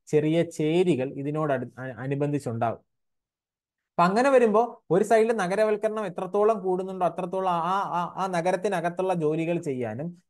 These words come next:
അൺസ്കിൽഡ് വർക്കേഴ്സ് ആയിട്ടുള്ള ഒരുപാട് ആൾക്കാർ ഈ നഗരത്തിനോട് ചേർന്ന് തൊട്ടടുത്തുള്ള ചേരികളിൽ താമസിക്കുന്നു. അപ്പൊ അവിടെ എന്ത് സംഭവിക്കും?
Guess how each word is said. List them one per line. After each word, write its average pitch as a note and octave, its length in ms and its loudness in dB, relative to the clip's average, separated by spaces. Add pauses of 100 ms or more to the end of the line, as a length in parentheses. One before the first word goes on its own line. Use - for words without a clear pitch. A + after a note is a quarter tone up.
(120)
അൺസ്കിൽഡ് G#3 520 2
വർക്കേഴ്സ് F#3+ 440 2
ആയിട്ടുള്ള F#3 220 0
ഒരുപാട് F3 340 2
ആൾക്കാർ E3 360 2
ഈ F3 40 -4
നഗരത്തിനോട് E3+ 680 -4
ചേർന്ന് E3+ 720 0 (180)
തൊട്ടടുത്തുള്ള F3 580 2
ചേരികളിൽ D#3+ 520 -2
താമസിക്കുന്നു. C3 600 -8
അപ്പൊ D3+ 140 0
അവിടെ F3+ 200 2
എന്ത് F3 160 -2
സംഭവിക്കും? D3+ 440 -4